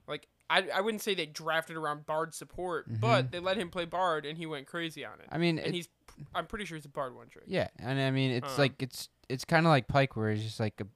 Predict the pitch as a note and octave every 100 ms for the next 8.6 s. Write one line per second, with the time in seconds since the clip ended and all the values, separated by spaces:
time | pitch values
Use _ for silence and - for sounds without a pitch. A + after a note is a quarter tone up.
0 | _ _ _ _ _ - A#2+ B2 A#2+ A2
1 | - A#2 A2 G2+ G2 F#2 F#2 - - -
2 | - D3+ A#2+ - _ _ - G2+ G3 F#2+
3 | F#2 - A2 G2 F#2+ - - G#2+ - G#2
4 | G2+ G2+ G2+ F#2+ F#2+ - F2 E2 - D#3
5 | F2+ F2+ - - F#3+ G3+ F#3+ - G3 G3
6 | G3+ G#3+ G3 F3 E3 F3 F3 C3+ A2 A#2
7 | C#3 _ D#3+ E3+ F3 E3+ F3 E3+ E3 C#3
8 | C#3+ E3+ C#3+ B2 B2 -